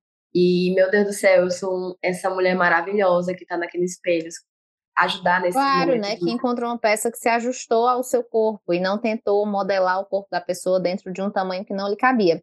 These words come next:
Speaker 2: É, hoje a marca também é fábrica, né, que vende peças pra outras marcas. Por que que vocês optaram por esse caminho? É um caminho também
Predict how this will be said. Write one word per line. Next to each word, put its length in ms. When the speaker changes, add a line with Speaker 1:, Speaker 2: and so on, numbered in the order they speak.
Speaker 2:
É, 160
hoje 220
a 80
marca 600
também 360
é 120
fábrica, 420
né, 140
que 140
vende 280
peças 400
pra 220
outras 460
marcas. 500
Por 60
que 100
que 80
vocês 280
optaram 400
por 140
esse 180
caminho? 320
É 80
um 120
caminho 580
também 560